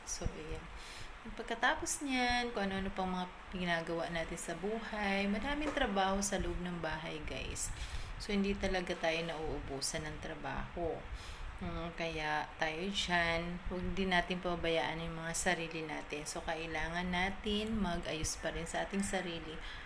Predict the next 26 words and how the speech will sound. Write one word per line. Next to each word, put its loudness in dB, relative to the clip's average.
kahit 0
gaano 0
tayo 2
ka-busy, -2
guys. -2
So, -6
di 0
ba? 2
Ganun 2
lang 2
po. 4
So, 2
ingat-ingat -4
po -6
tayong 0
lahat. 2
Mm-mm. -4
Sana 0
suportahan 2
nyo 6
ako 2
sa 4
lahat 2
ng 4
ating -2
mga 0